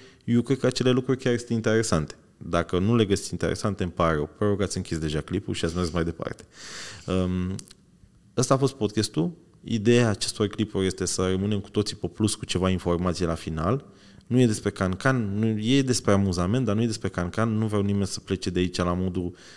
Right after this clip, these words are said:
uh, sub de informație care poate să, să-l afecteze cu ceva. Dimpotrivă,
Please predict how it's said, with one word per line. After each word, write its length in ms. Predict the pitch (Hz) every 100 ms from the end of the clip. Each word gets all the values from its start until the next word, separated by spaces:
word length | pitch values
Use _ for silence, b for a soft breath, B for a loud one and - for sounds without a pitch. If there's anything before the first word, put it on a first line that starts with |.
| B
uh, 500 | - 87 82 82 82 82 85 85 B B B
sub 320 | - - 120
de 60 | 113
informație 1160 | 104 - 98 98 113 110 - 107 104 101 98
care 220 | 95 98 90
poate 220 | 95 90
să, 180 | 95 90
să-l 200 | - 92
afecteze 480 | 87 87 - 87
cu 100 | 82
ceva. 460 | 80 76 78 101 131
Dimpotrivă, 800 | 98 98 - 90 107 117 107 107